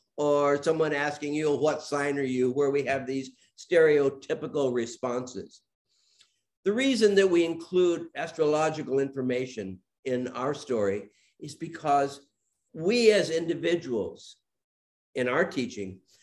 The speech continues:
we are microcosms of the macrocosm. That means everything in the universe, everything out there, including the planets, have representatives within our bodies. And we can work with those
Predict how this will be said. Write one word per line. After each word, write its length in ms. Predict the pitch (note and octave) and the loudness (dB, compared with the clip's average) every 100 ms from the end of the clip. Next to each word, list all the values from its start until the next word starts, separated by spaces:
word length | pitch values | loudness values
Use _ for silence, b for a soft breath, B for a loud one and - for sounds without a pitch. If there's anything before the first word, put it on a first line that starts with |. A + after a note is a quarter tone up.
| b | b
we 160 | - G#3 | 4 6
are 180 | F3+ C3+ | 6 2
microcosms 1300 | B2 A#2 D#3 G#3 G3+ G#3+ G#3 F#3+ F#3 F3 F#3 F3 | 2 2 0 0 2 2 0 -4 -4 -2 -4 -4
of 160 | D#3+ C#3 | -6 -4
the 80 | C#3+ | -4
macrocosm. 800 | B2 G#2+ - F2+ - D#2+ - - _ _ _ _ _ _ | -4 -8 -10 -14 -12 -14 -14 -20 _ _ _ _ _ _
That 160 | D#3+ F3+ | 0 0
means 260 | F3+ D#3+ D#3+ B _ _ | 0 -2 -6 B _ _
everything 580 | A3 A#3 G#3 G#3 F#3+ F3+ | 2 2 2 2 2 0
in 100 | F3 | -2
the 60 | E3 | -2
universe, 540 | E3 D#3 A2+ E2+ - _ _ _ - | -2 -2 -4 -8 -16 _ _ _ 0
everything 520 | E3+ G3+ G3 F#3+ F3 | 2 6 6 6 4
out 240 | D#3+ D#3 D3 | 0 -2 -2
there, 180 | B2+ | 0
including 480 | G#2+ G#2+ F3+ A3+ A3 | -2 2 4 4 2
the 80 | G3 | 0
planets, 760 | - C3+ A2 D#2+ - - - _ _ _ _ _ _ _ _ _ _ _ _ _ _ - | -2 -6 -6 -8 -14 -20 -20 _ _ _ _ _ _ _ _ _ _ _ _ _ _ -6
have 320 | D#3 D#3 C#3 | -2 -2 4
representatives 840 | E3 E3 D#3 C#3 E3+ G3 C#3 A#2+ B2+ | 2 4 -2 0 2 4 2 -2 -4
within 300 | C3+ C3 B2+ | -2 -2 -2
our 120 | C3+ | -2
bodies. 520 | C#3 D#3+ D3+ - - _ _ _ _ _ _ _ _ _ | -2 -4 -6 -12 -20 _ _ _ _ _ _ _ _ _
And 160 | - E3 | -2 4
we 100 | F3 | 4
can 240 | E3+ D3+ | 4 0
work 380 | C#3+ D#3 A3+ A3+ | 2 4 2 2
with 220 | E3+ D#3+ D3 | -4 -2 0
those 480 | C#3 C3 B2+ B2+ | 2 0 -2 -6